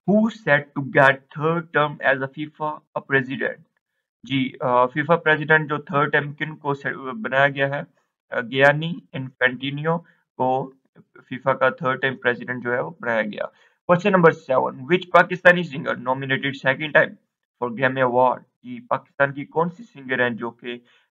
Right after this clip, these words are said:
सेकंड टाइम नॉमिनेट हुई हैं ग्रैमी अवार्ड के लिए? जी, अरूज आफ्ताब इनका नेम है, जो कि सेकंड टाइम उनकी नॉमिनेशन हुई है ग्रैमी अवार्ड के लिए। Question number eight,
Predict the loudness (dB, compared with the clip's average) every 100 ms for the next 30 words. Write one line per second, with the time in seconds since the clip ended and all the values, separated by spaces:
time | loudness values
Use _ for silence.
0 | _ -2 0 0 -2 -4 -4 0 0 0
1 | 0 -2 -2 -4 -6 -6 -10 -10 -10 -12
2 | -14 -12 -10 -8 -6 -6 -2 -4 -6 -18
3 | -14 -16 -16 _ _ _ _ _ _ -12
4 | -6 -4 -2 -2 -2 -4 0 2 2 -4
5 | _ -16 -6 -4 -4 -4 -6 -8 -6 -8
6 | -8 -10 -12 _ _ _ 0 2 2 -4
7 | 0 4 4 2 -8 _ _ -20 -14 -10
8 | -6 -4 -4 -4 -6 -4 -4 -4 -4 -4
9 | -4 -4 -2 -2 -2 -8 -12 -10 -12 -14
10 | _ -20 -20 -12 -8 -6 -4 -6